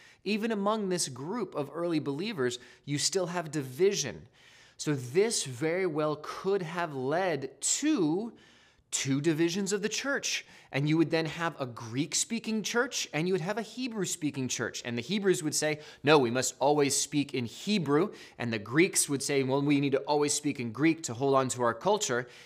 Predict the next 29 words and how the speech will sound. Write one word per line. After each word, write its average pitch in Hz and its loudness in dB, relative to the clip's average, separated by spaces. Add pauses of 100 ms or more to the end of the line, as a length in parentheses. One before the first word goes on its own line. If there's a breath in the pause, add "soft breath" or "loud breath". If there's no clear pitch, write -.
(100)
And 117 -4
you 120 0
could 165 -2
very 127 0
well 131 0
have, 120 -2
have 120 -6
had 120 -8
a 120 -4
split. - 0 (340 loud breath)
And 131 -2
the 127 0
first 180 0
two 196 2
denominations 180 2 (180 loud breath)
split. - 0
I - -12
mean, 139 2
we're, 160 2
we're 165 2
only, 175 2 (220 loud breath)
uh, 131 2
I 143 -2
think, 147 -6
eight - -4
years 170 2
or 135 2
less 143 0
from 143 -2